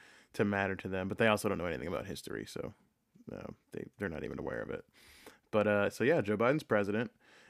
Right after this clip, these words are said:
and we've already seen Democrat governors and mayors throughout the country calling for opening up and, uh, <laughs> calling for everyone to go back to work and letting business open,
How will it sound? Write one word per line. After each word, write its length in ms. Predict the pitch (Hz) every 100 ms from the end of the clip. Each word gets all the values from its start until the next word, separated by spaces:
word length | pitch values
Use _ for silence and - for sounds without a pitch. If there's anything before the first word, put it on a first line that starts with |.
| _
and 280 | 110 110 107
we've 100 | 107
already 240 | 113 120
seen 460 | 117 - 110 110 110
Democrat 640 | 104 107 107 113 110 107 - - - _
governors 400 | 113 104 110 107
and 120 | 107
mayors 260 | 101 104 110
throughout 300 | - 104 104
the 80 | 107
country 440 | - 135 - 104
calling 360 | - 110 117 127
for 180 | -
opening 320 | - 143 190 180
up 240 | 247 - - _ _ _ -
and, 260 | 117 127
uh, 180 | 135 131 - - - _
<laughs> 340 | - - -
calling 220 | 131 131
for 180 | 135 139
everyone 260 | 143 147 151
to 200 | 143 131 110
go 160 | - 139
back 240 | 170 175
to 80 | 185
work 360 | 165 202 180 123
and 500 | 113 107 104 104 104 120
letting 300 | 117 131 143
business 340 | 143 165 156
open, 240 | 110 104